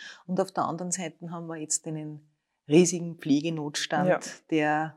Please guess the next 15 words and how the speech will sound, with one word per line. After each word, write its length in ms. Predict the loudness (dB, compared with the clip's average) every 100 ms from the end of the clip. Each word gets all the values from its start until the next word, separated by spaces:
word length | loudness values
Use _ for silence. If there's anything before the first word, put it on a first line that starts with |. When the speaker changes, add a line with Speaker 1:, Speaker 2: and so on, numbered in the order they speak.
| -14
Speaker 1:
natürlich 440 | -2 0 0 4
auch 160 | 2 2
damit 380 | -2 -2 -4 -8
zu 80 |
tun 340 | -8 -6 -6 -4
hat, 400 | -6 -6 -14 -8
dass 380 | -4 -2 -2 -2
ganz 260 | -6 -6
einfach 360 | -10 -10 -12 -8
auch 200 | -8 -8
die 140 | -4
Menschen 540 | -4 -2 -2 -2 -6 -10 _ -20 -20 -20 -18
immer 340 | -4 0 0 0
älter 380 | -2 -2 -4 0
werden 460 | -2 -2 -6 -12